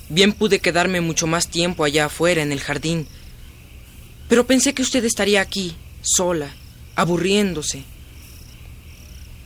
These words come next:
No fue muy cortés de mi parte dejarla sola, ¿verdad? Pero le prometo que no lo volveré a hacer. Pues aquí estamos, los dos,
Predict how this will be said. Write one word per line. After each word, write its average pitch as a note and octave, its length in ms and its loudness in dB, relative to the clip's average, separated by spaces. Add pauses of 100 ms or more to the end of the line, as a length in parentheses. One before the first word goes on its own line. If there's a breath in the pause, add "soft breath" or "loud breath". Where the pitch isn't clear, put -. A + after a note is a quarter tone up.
(600)
No G#3 160 6
fue G#3+ 140 6
muy G#3 140 6
cortés G3 320 2
de F#3+ 80 2
mi F3+ 100 2
parte F3+ 300 0
dejarla D#3+ 340 0
sola, F3 320 2
¿verdad? C3 320 -4 (1600)
Pero G#3 200 6
le G#3+ 80 6
prometo A3+ 400 4
que F3 100 2
no E3 100 4
lo D#3+ 120 6
volveré C#3+ 340 4
a C#3 60 2
hacer. C3 260 0 (4000)
Pues G3+ 180 2
aquí - 200 4
estamos, D#3+ 680 2 (1300)
los D#3+ 260 6
dos, D#3 400 2